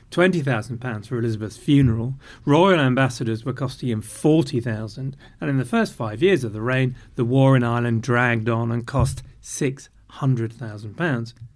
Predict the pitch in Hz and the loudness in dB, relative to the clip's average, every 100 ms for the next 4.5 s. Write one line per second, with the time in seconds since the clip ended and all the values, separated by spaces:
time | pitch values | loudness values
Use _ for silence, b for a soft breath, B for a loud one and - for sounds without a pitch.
0 | - - _ _ _ _ _ _ - 190 | -20 -20 _ _ _ _ _ _ -8 0
1 | 208 190 143 170 151 131 110 107 98 117 | 4 4 2 0 0 2 -2 -4 -8 -12
2 | 113 - b b 160 139 135 131 117 139 | -14 -16 b b -2 2 2 2 -2 -4
3 | 117 110 110 110 113 120 - - 120 117 | -2 -2 -6 -6 -6 -6 -6 -4 -4 -4
4 | 143 113 - 107 113 | -4 -8 -8 -12 -14